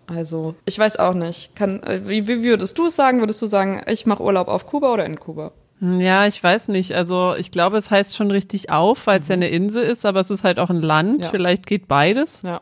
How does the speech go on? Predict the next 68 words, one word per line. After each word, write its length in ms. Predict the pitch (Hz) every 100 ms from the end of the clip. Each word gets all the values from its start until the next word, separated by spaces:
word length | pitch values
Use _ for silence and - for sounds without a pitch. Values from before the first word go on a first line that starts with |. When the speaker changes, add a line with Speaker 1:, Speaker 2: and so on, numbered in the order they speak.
| -
Speaker 2:
Das 160 | 185
müsste 240 | 208 214 208
man 160 | 196
vielleicht 340 | 226 190 185 185
mal 160 | 185
recherchieren. 640 | 175 180 185 180 180 151 165
I 120 | -
don't 200 | 175 190
know. 280 | 175 151 185 202
<laughs> 100 | 359
Speaker 1:
Was 200 | - 392
ich 120 | 277
auf 140 | 208 214
jeden 160 | 214
Fall 220 | 208 196
ganz 160 | 185 190
sicher 260 | 220 262 214
weiß, 260 | 214 226
ist, 140 | 214 202
dass 140 | 202
man 260 | 202 185 - -
zu 180 | - 208
Island 420 | 269 269 185 180
nicht 200 | 180 -
auf 200 | 185 -
Island 320 | 196 190 185
sagt, 220 | 175 175
sondern 220 | 175 175
in 200 | - 175
Island. 500 | 135 143 - 208 381 - _ - - _ -
Äh, 320 | 170 160 156 -
kleiner 280 | 180 175
Exkurs 460 | - - - 190 -
zu 140 | -
Speaker 2:
Aber 120 | 196 202
das 120 | 196
ist 80 | 220
doch 80 |
auch 220 | 190 214 311
eine 120 | -
Insel. 600 | 185 185 208 180 180 180
Speaker 1:
Ja, 220 | 175 190
Speaker 2:
Hä? 180 | 160 190
Speaker 1:
aber 200 | 185 185
das 180 | 180 -
ist 140 | 214 -
irgendwie 460 | 208 240 233 220
so 120 | 208
eine 160 | 208 233
große 380 | 196 240 320 285
Insel, 260 | 226 220 208
das 120 | 202
zählt 200 | - 220
schon 140 | - 226
nicht 120 | 202
mehr 140 | 190
als 160 | 165 165
Insel, 320 | 170 165 165
weil 120 | 170
du 80 | 190
sagst 260 | 185 226 -
ja 80 | 196
auch 80 |
nicht, 160 | 208 208
ich 40 | -
bin 120 | 208
auf 160 | 180 -
England. 540 | 190 196 147 147